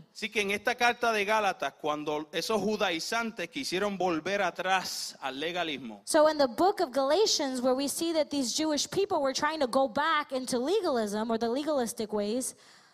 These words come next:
Speaker 1: ahí se resalta que no los llevaba solamente a una esclavitud religiosa.
Speaker 2: there we see that they were not only being taken back to a, a sla-, to a, sorry, Jewish slavery?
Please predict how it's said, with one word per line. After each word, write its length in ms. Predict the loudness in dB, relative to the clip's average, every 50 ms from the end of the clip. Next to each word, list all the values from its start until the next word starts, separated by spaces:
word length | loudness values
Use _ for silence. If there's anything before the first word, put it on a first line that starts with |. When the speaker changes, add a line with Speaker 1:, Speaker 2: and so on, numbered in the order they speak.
| _ _ _ _ _ _ _ _ _ _ _ -4 0
Speaker 1:
ahí 220 | 0 0 0 0
se 160 | 2 4 4
resalta 540 | 4 4 4 0 2 0 0 0 -2 -4 -4 -4
que 140 | -4 -4
no 120 | -2 0 4
los 140 | 4 4 4
llevaba 400 | 6 4 6 6 6 6 6 2
solamente 800 | 2 2 4 4 4 4 2 2 0 -2 -2 -4 -4 -4 -2 0
a 120 | 0 0
una 420 | 0 0 0 -2 -2 -2 -2 -4 -6 -8
esclavitud 960 | -8 -8 -8 -8 -12 _ -6 -2 0 2 2 2 0 -4 -4 -2 2 4 4 4
religiosa. 880 | 4 4 4 2 0 0 4 6 6 6 6 4 0 -4 -4 -6 -6 -10 _ _ _ -6 -4 -2 2
Speaker 2:
there 400 | 4 6 6 8 8 8 8 6
we 160 | 6 4 2
see 320 | 0 -2 -2 0 0 2 2
that 160 | 0 0 2
they 80 | 2 2
were 120 | 2 2
not 160 | 2 2 2 2
only 260 | 2 0 0 -2 -4
being 320 | -2 -2 -2 -2 -2 -4
taken 460 | -4 -2 -2 0 0 0 0 0 2
back 360 | 4 4 6 6 4 2 0 -4
to 300 | -4 -2 0 2 2 2
a, 500 | 2 0 -2 -2 -2 -2 -4 -4 -6 -8 -8
a 400 | -6 -4 -4 -4 -4 -4 -6 -8 -12 _ _ _ _ _ _ _ _ _ _ _ _ _ _ _ _ _ -20
sla-, 340 | -14 -6 -4 -2 -2 -2 -4 -8 -8 -4
to 160 | -2 0 2
a, 220 | 2 2 0 -2 -4
sorry, 380 | -8 -12 -16 -16 -18 -20 -20 _ _ _ _ _ _ _ _ -2
Jewish 240 | 0 2 2 2 2
slavery? 340 | 2 2 0 0 0 0